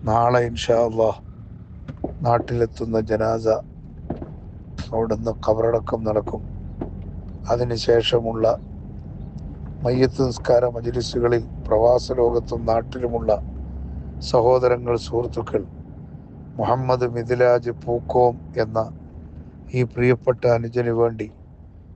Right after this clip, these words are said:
മയ്യത്ത് നിസ്കരിക്കുകയും പ്രത്യേകം പ്രാർത്ഥിക്കുകയും വേണമെന്ന് അഭ്യർത്ഥിക്കുന്നു. ഡോക്ടർ മുഹമ്മദ് കുഞ്ഞ് സഖാഫി, കൊല്ലം.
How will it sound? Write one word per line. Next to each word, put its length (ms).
മയ്യത്ത് 360
നിസ്കരിക്കുകയും 840
പ്രത്യേകം 580
പ്രാർത്ഥിക്കുകയും 840
വേണമെന്ന് 500
അഭ്യർത്ഥിക്കുന്നു. 840
ഡോക്ടർ 400
മുഹമ്മദ് 480
കുഞ്ഞ് 260
സഖാഫി, 580
കൊല്ലം. 360